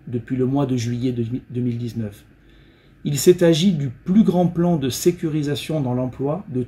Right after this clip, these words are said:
tous les hôpitaux français en deux mille dix-neuf.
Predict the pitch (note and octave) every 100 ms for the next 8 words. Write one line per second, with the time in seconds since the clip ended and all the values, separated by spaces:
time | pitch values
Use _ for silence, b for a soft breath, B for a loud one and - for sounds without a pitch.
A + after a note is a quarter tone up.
0 | - A#3+ A#3 E3+ C#3+ - B2+ C#3 - B2+
1 | - A#2+ - - _ - D3+ C#3+ C3 A#2
2 | A#2 - G2+ G2